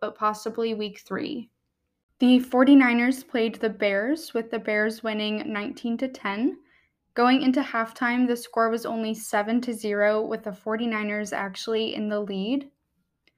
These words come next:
Unfortunately, during the game, Elijah Mitchell did suffer from an M C L sprain injury,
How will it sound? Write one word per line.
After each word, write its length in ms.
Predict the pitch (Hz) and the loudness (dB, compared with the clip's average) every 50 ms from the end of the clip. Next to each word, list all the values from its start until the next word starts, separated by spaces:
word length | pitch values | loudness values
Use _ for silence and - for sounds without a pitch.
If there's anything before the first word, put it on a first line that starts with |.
| _ _ _ _ - | _ _ _ _ -2
Unfortunately, 520 | 226 240 226 254 254 254 254 - 277 262 254 | -2 2 4 4 4 4 4 4 4 6 6
during 300 | 254 247 240 240 240 240 | 6 4 2 2 2 2
the 60 | 233 | 0
game, 400 | 233 240 226 220 220 220 220 - - | 0 -2 -2 0 0 0 -2 -2 -4
Elijah 400 | 220 208 208 208 214 220 240 233 | -4 -2 0 0 0 0 0 0
Mitchell 640 | 226 214 208 196 - 226 233 254 277 285 277 277 - | -2 -2 -2 -4 -6 -4 -2 -2 0 -2 -2 -4 -4
did 220 | 233 220 214 214 | -4 -4 -4 -4
suffer 400 | - 226 208 202 - 220 214 214 | -4 -4 -4 -2 -2 -2 -2 -2
from 400 | 208 208 - - 208 196 202 202 | -2 -4 -4 -2 0 0 0 -2
an 160 | - - 208 | -4 -6 -6
M 180 | - 220 220 220 | -4 -2 -2 -2
C 240 | 220 - - 226 214 | -4 -4 -2 0 0
L 160 | 202 202 202 | 0 0 -2
sprain 480 | 190 - - - - 208 202 202 202 - | -4 -8 -8 -4 -4 -2 -2 -2 -4 -4
injury, 680 | - 190 196 190 190 202 196 196 214 240 277 277 - | -4 -4 -4 -4 -2 -2 -2 0 0 0 0 -2 -4